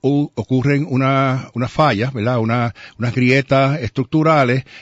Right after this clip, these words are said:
y la estructura depende de su capacidad de resistir deformación adicional sin colapso. Eh, y la fatiga,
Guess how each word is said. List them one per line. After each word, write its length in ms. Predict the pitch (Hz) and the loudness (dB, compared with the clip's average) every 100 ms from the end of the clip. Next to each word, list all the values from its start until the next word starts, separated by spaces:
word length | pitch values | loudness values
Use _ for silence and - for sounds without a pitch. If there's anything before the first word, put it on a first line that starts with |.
| - | -4
y 80 | 120 | -2
la 60 | |
estructura 460 | 127 131 - 170 170 | 0 -2 0 0 2
depende 440 | 156 - 180 165 | 0 0 0 2
de 80 | 139 | 0
su 100 | 123 | 0
capacidad 640 | 117 113 117 123 117 143 | -2 -2 -2 0 0 0
de 100 | 131 | 0
resistir 460 | 117 - 104 131 135 | -4 -6 -6 -4 -2
deformación 760 | 131 - 127 120 113 110 131 151 | -2 -2 -2 0 0 0 0 0
adicional 680 | 147 - 156 139 120 135 | 0 0 0 0 0 -4
sin 280 | - - 170 | -8 -4 -4
colapso. 600 | - 107 104 - - 82 _ - - - _ 110 | -2 0 0 0 -6 -10 _ -20 -20 -20 _ -4
Eh, 640 | 113 113 113 110 117 120 - | 0 0 0 0 -2 -4 0
y 240 | 143 139 | 2 4
la 120 | 123 | 0
fatiga, 640 | - 123 180 202 143 139 | -2 0 0 2 2 0